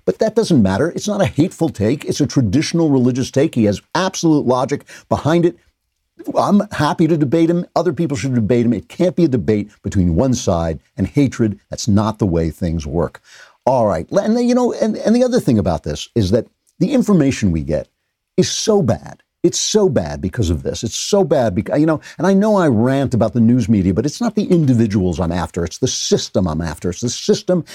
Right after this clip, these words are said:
that just believes that one side can talk and one side can fill up all these news divisions and one side can serve the corporate in-, interests of N B C, Comcast, and somehow that's going to serve the public. It can't happen that way. It's a physical impossibility.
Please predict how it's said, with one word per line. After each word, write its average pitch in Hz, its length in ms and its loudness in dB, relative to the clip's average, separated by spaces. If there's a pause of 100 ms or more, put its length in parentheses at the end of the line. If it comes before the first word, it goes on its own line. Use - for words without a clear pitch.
(120)
that 78 180 -2
just 131 440 -2
believes 123 460 2
that 127 120 0
one 117 380 0
side 113 420 -2
can 101 180 -2
talk 107 420 0 (220)
and 82 180 -4
one 127 220 2
side 120 320 -2
can 95 120 -2
fill 127 280 0
up 117 120 -2
all 117 120 2
these 101 200 0
news 110 200 2
divisions 95 460 0 (180)
and 95 180 0
one 131 220 2
side 127 280 0
can 110 120 -2
serve 120 300 0
the 110 60 -2
corporate 120 380 -2
in-, 110 280 0
interests 117 480 -2 (160)
of 110 120 -2
N 123 180 4
B 120 100 2
C, 117 240 0
Comcast, 110 720 -2 (240)
and 98 140 0
somehow 127 500 0
that's 104 220 -2
going 110 200 0
to 107 80 -2
serve 104 400 -2
the 87 80 -2
public. 92 400 -4 (240)
It 123 140 -2 (260)
can't 190 440 -2
happen 117 360 -2
that 90 160 -4
way. 90 140 -2
It's 80 120 -8
a - 120 -6
physical 156 560 0
impossibility. 90 720 -2